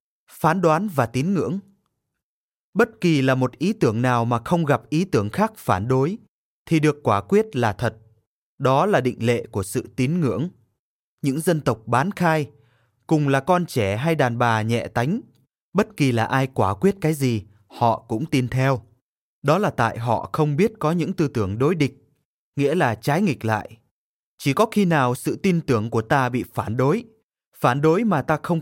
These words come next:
còn lý lẽ nào bênh vực được nữa, mới có thể làm cho ta không tin cái điều ta đã quả quyết trước kia nữa mà thôi.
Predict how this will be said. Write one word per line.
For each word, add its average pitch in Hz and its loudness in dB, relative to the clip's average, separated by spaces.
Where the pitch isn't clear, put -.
còn 139 2
lý 127 0
lẽ 156 0
nào 127 0
bênh 151 0
vực 131 -2
được 123 -4
nữa, 127 0
mới 143 0
có 202 0
thể 117 -2
làm 107 0
cho 127 -6
ta 127 -2
không 190 2
tin 175 0
cái 190 0
điều 131 0
ta 131 -2
đã 120 0
quả 92 0
quyết 175 -2
trước 196 -2
kia 135 0
nữa 120 -4
mà 147 -2
thôi. 127 -4